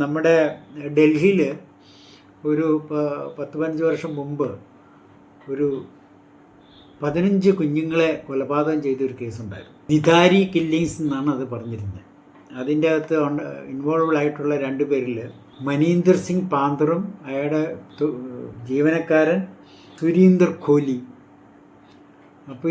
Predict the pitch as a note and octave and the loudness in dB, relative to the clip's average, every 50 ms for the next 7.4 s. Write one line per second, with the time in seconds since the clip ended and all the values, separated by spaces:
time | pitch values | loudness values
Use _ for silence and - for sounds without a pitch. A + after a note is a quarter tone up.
0 | E3+ E3+ D3+ - - E3 D#3 F3+ F#3 F#3+ F#3+ G3 G3 G3 G3+ F3+ F3+ F3 F3 F#3+ | -2 -2 -2 -4 -4 -2 0 2 2 4 4 4 4 4 4 2 2 2 2 4
1 | G3 G3+ G3 G3 F#3+ G3 G3+ G3 F#3 E3+ D#3+ E3 D#3+ - - F#3 - F#3 F3 D3+ | 4 6 6 4 4 2 0 2 2 2 0 0 -4 -6 -8 -6 -2 0 0 0
2 | A#2+ G2+ - - - - - - - - - - - - _ _ - _ - - | 0 -2 -6 -14 -20 -20 -20 -20 -20 -20 -20 -20 -20 -20 _ _ -20 _ -20 -20
3 | - - - - - - - D3+ D3+ - D#3 C3+ - D#3 D#3 D#3+ F#3 F#3 F#3 G3+ | -20 -20 -20 -20 -20 -20 -20 -14 -10 -10 -8 -6 -4 -4 -2 0 0 2 2 2
4 | G3 F#3+ - G#3 G3+ G3 G3 G3+ G3+ F#3+ G3+ G3+ G3+ G3 F3 F3 E3+ E3 E3 F3 | 2 2 4 4 4 4 4 2 4 4 4 4 4 2 0 0 -2 -2 -2 -4
5 | E3 - - F3+ - - - F3+ F3 F3 E3+ - - - - - - - - - | -4 -6 -8 -12 -12 -6 -4 -2 -2 -2 -2 -6 -8 -14 -20 -20 -20 -20 -20 -16
6 | C#3 C#3 C#3+ C#3 C#3+ D3+ D3+ - - F3+ D#3+ D3 D3+ - D#3+ D3+ D3 D3+ D3+ D3+ | -12 -10 -8 -6 -6 -6 -6 -6 -2 -2 -2 -2 -2 -4 -4 -2 0 2 2 2
7 | D3 D3 D3 D3 D3 D3+ D3+ D3+ | 0 -2 -4 -6 -4 -4 -4 -4